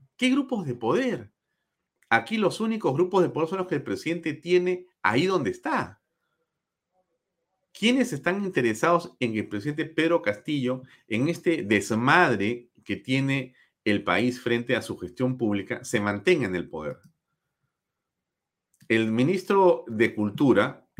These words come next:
especialista en, eh, digamos, eh, ponerse de espaldas a los restos, a las, eh,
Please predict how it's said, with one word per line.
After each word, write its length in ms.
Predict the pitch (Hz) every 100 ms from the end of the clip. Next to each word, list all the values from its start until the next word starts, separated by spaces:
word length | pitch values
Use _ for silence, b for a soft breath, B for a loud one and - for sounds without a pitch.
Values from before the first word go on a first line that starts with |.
| - _
especialista 1080 | 101 104 - 92 107 98 147 139 156 147 143 b b b b
en, 560 | 107 95 92 90 85 -
eh, 460 | 92 87 87 85 85
digamos, 680 | 95 110 113 113 - - _ _ _ _
eh, 220 | 95 90
ponerse 680 | 90 107 123 143 135 139 -
de 280 | 95 98 95
espaldas 1040 | 92 - - - 190 147 92 87 - - _ _ _ _ _ _ _ _
a 140 | 95
los 340 | 92 92 90 -
restos, 800 | 110 135 131 - 143 139 - - _ -
a 380 | 92 90 87 87
las, 440 | 92 87 87 - -
eh, 500 | 92 90 87 85